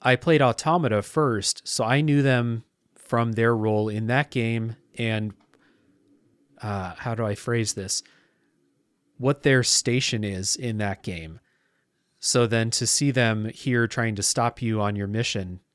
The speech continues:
is, was a big shock to me. And it, it immediately, I was like, "Okay, I know how this ends.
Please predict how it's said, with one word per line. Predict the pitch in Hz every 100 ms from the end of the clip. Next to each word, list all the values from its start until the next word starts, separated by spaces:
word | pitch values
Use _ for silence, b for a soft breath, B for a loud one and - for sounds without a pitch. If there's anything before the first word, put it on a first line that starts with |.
| _ _
is, | - 107 101 - - -
was | 117 107
a | 98
big | 120 113
shock | - 113 107 -
to | 107
me. | 107 120 104 98 b b b
And | - 110
it, | 104 - _
it | 139 127
immediately, | 117 117 123 123 107 117
I | 110
was | 107
like, | 110 104
"Okay, | 123 - 131
I | 107
know | 117 139
how | 135
this | 110 110 -
ends. | 131 131 117 110 -